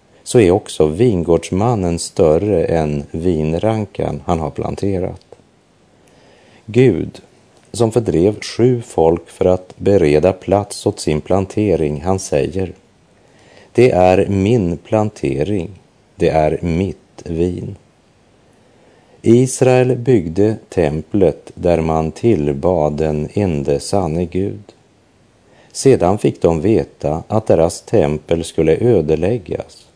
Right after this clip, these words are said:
och att de själva skulle fördrivas ut ur landet.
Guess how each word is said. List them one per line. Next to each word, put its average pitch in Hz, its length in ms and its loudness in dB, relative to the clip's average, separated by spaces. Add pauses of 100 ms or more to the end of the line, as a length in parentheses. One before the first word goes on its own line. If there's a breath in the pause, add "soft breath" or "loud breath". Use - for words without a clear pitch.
(180 soft breath)
och 101 200 4
att - 120 -2
de 78 420 2
själva 80 640 0
skulle 92 420 2
fördrivas 82 1080 -2
ut 87 320 -2
ur 95 100 4
landet. 87 560 -2